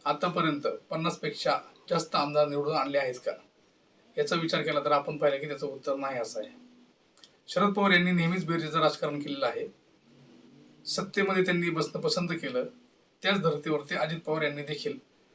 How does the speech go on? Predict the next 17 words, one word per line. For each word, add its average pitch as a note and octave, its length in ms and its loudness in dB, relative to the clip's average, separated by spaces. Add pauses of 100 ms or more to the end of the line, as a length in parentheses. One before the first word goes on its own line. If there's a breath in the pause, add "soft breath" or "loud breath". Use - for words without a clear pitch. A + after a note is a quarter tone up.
(340)
सत्ता F3+ 320 -2
ही F#3+ 200 4
लोकांच्या D#3+ 420 0
कामासाठी D3+ 480 0
आहे, B2 160 2
विकासासाठी - 540 0
आहे, A#2 140 4
विकास D3 280 -2
कामांसाठी D3 440 0
आहे D3 160 4
म्हणून D3 260 -2
त्यांनी D3 260 -6
पक्षातून D3 440 -4
बाहेर C#3 200 2
पडून B2+ 340 -4
भाजपसोबत C#3+ 500 2
जाण्याचा C3+ 360 0